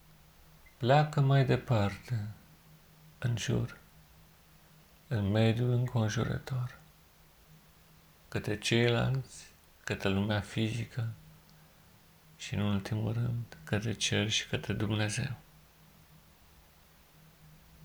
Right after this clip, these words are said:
Și clipă după clipă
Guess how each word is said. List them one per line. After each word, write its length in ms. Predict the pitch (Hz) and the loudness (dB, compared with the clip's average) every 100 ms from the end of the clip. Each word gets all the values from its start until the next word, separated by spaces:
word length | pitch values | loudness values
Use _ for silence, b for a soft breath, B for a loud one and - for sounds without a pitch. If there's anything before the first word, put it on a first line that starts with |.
| 156 156 156 156 - - - - 156 - - - - - - | -20 -20 -20 -20 -20 -20 -20 -20 -20 -20 -20 -20 -20 -20 -16
Și 160 | - 131 | -8 -4
clipă 380 | - 156 160 170 | 2 2 4 4
după 320 | 160 160 156 | 4 2 0
clipă 600 | 156 113 110 - 113 | 0 -2 -2 0 0